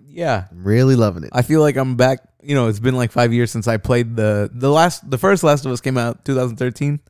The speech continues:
Speaker 2: Uh, yeah.
Speaker 1: And I played it in, like, two thousand fifteen, so it's been, like, five years, so I don't
Speaker 2: Mm-hmm.
Speaker 1: remember it too much. I, you know, I do remember I love it.
Speaker 2: I've
Speaker 1: But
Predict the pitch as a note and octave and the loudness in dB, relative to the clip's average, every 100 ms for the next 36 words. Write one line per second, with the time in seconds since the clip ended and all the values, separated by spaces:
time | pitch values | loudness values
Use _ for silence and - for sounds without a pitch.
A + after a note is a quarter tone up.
0 | F#2+ F2+ G2 - _ _ _ - B2 A#2 | -8 -4 -4 -6 _ _ _ -4 0 2
1 | A2+ A2 G#2 C3 C3 C3+ B2 A#2+ A#2+ A#2 | 0 -2 -2 0 2 2 2 2 0 -2
2 | - A#2+ A#2 G#2 A#2+ A2+ G2 G2 A#2+ C3+ | -4 -6 -4 -4 -4 -4 -4 -6 -6 -4
3 | B2+ A#2+ A2+ D#3 A#2 C3 A2 A2 G#2+ A#2+ | -4 -4 -2 2 2 2 2 2 2 0
4 | A#2+ A#2+ A#2 A#2 A2 - C#3 B2 G#2+ - | 0 2 2 2 -2 0 2 2 -4 -8
5 | - _ _ _ _ _ _ - C3+ - | -20 _ _ _ _ _ _ -8 -8 -10
6 | A#2 G#2+ F#2+ - _ - B2 A#2 G#2+ G#2+ | -8 -6 -6 -10 _ -2 2 2 2 0
7 | A#2 A#2 A#2 G#2 - _ _ - A#2 B2 | 0 2 2 0 -6 _ _ -2 0 4
8 | C3+ A2 - | 2 0 -8